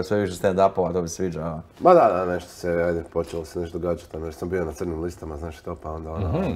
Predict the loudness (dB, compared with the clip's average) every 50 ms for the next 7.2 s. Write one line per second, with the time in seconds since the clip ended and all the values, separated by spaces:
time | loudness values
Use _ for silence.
0 | -6 -8 -8 -8 -6 -6 -4 -4 -4 -6 -6 -6 -6 -8 -8 -6 -4 -4 -4 0
1 | 2 2 4 4 4 4 2 0 -4 -4 -2 0 0 2 2 0 -2 -4 -4 -6
2 | -8 -8 -8 -10 -12 -10 -6 -4 -2 0 2 4 4 6 6 4 4 4 2 0
3 | -2 -6 -8 -12 -14 -16 -18 -14 -8 -6 -6 -6 -6 -8 -8 -6 -4 -2 0 2
4 | 4 6 6 6 6 6 4 4 6 6 6 6 6 6 4 4 2 2 2 2
5 | 2 4 4 4 6 4 4 4 4 4 4 4 4 4 2 2 2 2 2 2
6 | 2 2 4 4 4 4 4 2 2 0 0 -4 -12 -10 -4 -2 -2 0 0 0
7 | 0 0 -2 -4